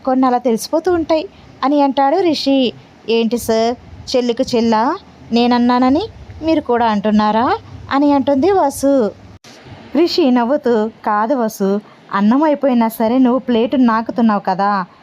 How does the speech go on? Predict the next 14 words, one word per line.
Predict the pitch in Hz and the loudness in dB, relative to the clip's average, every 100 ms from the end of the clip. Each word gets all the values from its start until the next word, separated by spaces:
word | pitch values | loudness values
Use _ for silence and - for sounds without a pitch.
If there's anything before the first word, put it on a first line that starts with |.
| - - | -14 -4
అందుకు" | 220 226 220 269 233 - - | 0 0 0 0 -2 -4 -2
అని | 254 254 | 0 2
అంటాడు | 247 240 233 302 | 2 0 0 0
రిషి. | 254 240 247 247 220 - - - | 0 -2 -2 0 -2 -4 -20 -20
"సార్," | - - 254 349 311 226 - - - - | -8 -2 0 0 0 -2 -8 -20 -12 -6
అది | 220 247 247 220 180 | -2 0 2 0 0
మీకు | 208 208 | -2 -2
సరిపోదేమో | 214 185 170 240 254 269 269 | -4 -4 -2 -2 0 0 2
అని, | 269 269 320 339 320 - - - | 2 2 2 2 0 -6 -20 -8
అని | 262 277 | 0 2
అంటుంది | 277 254 254 302 | 2 2 2 2
వసు. | 285 254 - 277 220 - | 0 -2 0 0 0 0
"నాకు | 247 226 | -2 0
తెలుసు | 240 233 - 226 | -2 -2 0 0